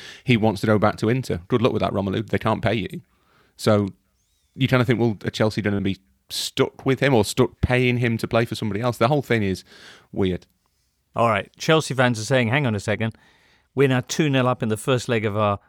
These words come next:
Speaker 2: last sixteen clash with Lille." Uh, Thomas Tuchel, our manager, progressed through or won seventy-three percent of all his Champions League knockout ties ever as a manager.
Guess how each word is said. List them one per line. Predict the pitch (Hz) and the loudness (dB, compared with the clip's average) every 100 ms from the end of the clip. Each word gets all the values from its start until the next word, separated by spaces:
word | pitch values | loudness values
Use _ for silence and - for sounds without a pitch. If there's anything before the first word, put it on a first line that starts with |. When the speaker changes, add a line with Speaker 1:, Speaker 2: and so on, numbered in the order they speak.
| - | -6
Speaker 2:
last | 110 113 | -2 0
sixteen | - - 120 98 | -2 -6 -4 -4
clash | - 110 - - | -4 -6 -6 -10
with | 98 92 _ _ _ - | -10 -10 _ _ _ -8
Lille." | 110 113 135 165 208 - _ | -2 2 4 4 0 -6 _
Uh, | 120 | -6
Thomas | 110 170 143 - | -2 0 -2 0
Tuchel, | 165 165 143 | -2 0 0
our | 123 | 0
manager, | 131 151 151 123 156 185 _ _ _ _ _ _ _ | 2 0 0 -2 -4 -4 _ _ _ _ _ _ _
progressed | - 117 139 175 - - | -6 -4 0 0 -2 -2
through | 165 147 | 0 0
or | 107 139 | 0 0
won | 156 151 | 0 0
seventy-three | 139 - 214 254 233 - 214 | -2 0 2 2 0 0 -4
percent | 180 160 - 226 196 | -2 -4 -2 -2 0
of | 127 | -2
all | 135 185 | -2 0
his | 147 131 - - - | 0 -2 -6 -16 -10
Champions | - 151 143 139 | 0 2 2 0
League | 131 | -2
knockout | 131 143 135 127 - | 0 -2 2 0 0
ties | 135 127 120 - | -2 0 -2 -4
ever | 165 139 98 | -4 0 0
as | 95 | 0
a | |
manager. | 101 98 92 92 135 | -2 -2 -2 -4 -6